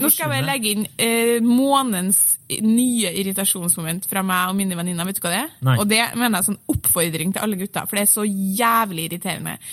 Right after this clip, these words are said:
Speaker 1: Når man sender en melding på Messenger, sant?
Speaker 2: Ja.
Speaker 1: <laughs> Så
Speaker 2: Jeg vet hva du kommer til å si, men ja.
Speaker 1: avsender Kjersti, tretten år, liksom. Men fy faen, det har vært sånne her fem tilfeller i venninnegjengen min den siste måneden på det her, liksom. Så sender man en melding, nå, nå kan vi ta den her ut i kveld,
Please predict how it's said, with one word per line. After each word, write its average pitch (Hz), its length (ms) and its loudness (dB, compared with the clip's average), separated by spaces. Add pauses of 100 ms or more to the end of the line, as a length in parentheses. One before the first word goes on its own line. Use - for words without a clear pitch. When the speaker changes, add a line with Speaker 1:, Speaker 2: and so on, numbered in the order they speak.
(180)
Speaker 1:
Når 320 160 0
man 330 100 -2
sender 311 300 2
en 196 100 0
melding 185 300 -2
på 175 80 -4
Messenger, 175 560 -2 (560)
sant? 247 380 -2 (200)
Speaker 2:
Ja. 135 300 4 (340)
Speaker 1:
<laughs> - 380 -4
Så 269 240 2 (540)
Speaker 2:
Jeg 135 100 4
vet 147 160 4
hva 151 80 4
du 156 80 6
kommer 139 80 6
til - 0 -
å - 0 -
si, - 0 -
men - 0 -
ja. 277 320 6
Speaker 1:
avsender 196 560 2
Kjersti, 247 320 2
tretten 202 320 -2
år, 156 220 -2
liksom. 190 200 0
Men 196 140 2
fy 285 160 -2
faen, 202 380 4
det 214 80 2
har 247 80 2
vært - 340 -6
sånne 220 220 2
her - 80 0
fem 302 260 2 (160)
tilfeller 190 460 0
i - 20 0
venninnegjengen 190 540 0
min 170 180 -2
den 220 80 4
siste - 320 2
måneden 202 560 2
på 208 80 -2
det 151 80 -2
her, 160 140 -2
liksom. 185 260 -6 (320)
Så - 160 0
sender 349 220 0
man 220 120 2
en 214 120 2
melding, 202 320 -2 (100)
nå, 240 80 0
nå 247 100 0
kan 254 140 0
vi 185 160 0
ta 233 160 0
den 254 160 -2
her 214 80 -2
ut 208 300 -2
i - 20 -4
kveld, 208 320 0